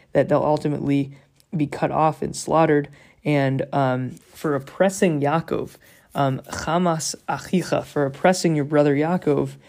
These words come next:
um, who th-, then, then as a result, because you disgraced Yaakov,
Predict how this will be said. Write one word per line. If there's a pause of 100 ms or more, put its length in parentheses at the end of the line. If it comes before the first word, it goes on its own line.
(300)
um, (640)
who
th-,
then,
then
as
a
result, (340)
because
you
disgraced
Yaakov,